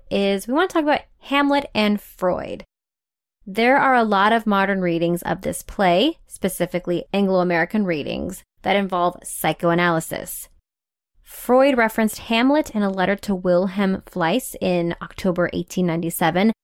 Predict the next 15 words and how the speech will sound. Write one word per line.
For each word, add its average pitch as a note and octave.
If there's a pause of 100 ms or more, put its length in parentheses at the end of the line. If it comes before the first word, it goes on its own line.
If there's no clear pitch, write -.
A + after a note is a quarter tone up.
(120)
as F#3
he G3+
sketched -
out F3
his F#3
theory A3
of F#3
the F#3
Oedipus C4
complex -
and G3
argued B3+
that -
Shakespeare's, A#3 (180)
quote, -